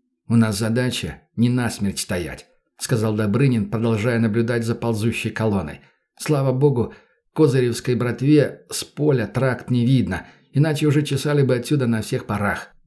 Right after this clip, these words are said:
Нам надо отминусовать как можно больше и уйти. Справимся». «Дай-то бог, дай-то бог», — пробормотал Рус. Колонна приближалась.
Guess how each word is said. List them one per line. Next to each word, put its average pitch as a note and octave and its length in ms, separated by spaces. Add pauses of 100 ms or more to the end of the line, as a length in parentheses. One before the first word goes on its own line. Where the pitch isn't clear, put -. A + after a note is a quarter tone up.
Нам G#2+ 260
надо A#2 280
отминусовать A2+ 680
как - 160
можно G#2 320
больше A#2 400
и - 140
уйти. G2 480 (340)
Справимся». G#2+ 800 (380)
«Дай-то A#2+ 440
бог, G#2+ 420 (280)
дай-то F#2+ 500
бог», — F2 380 (480)
пробормотал G#2 680
Рус. - 300 (420)
Колонна D#3 360
приближалась. C3+ 800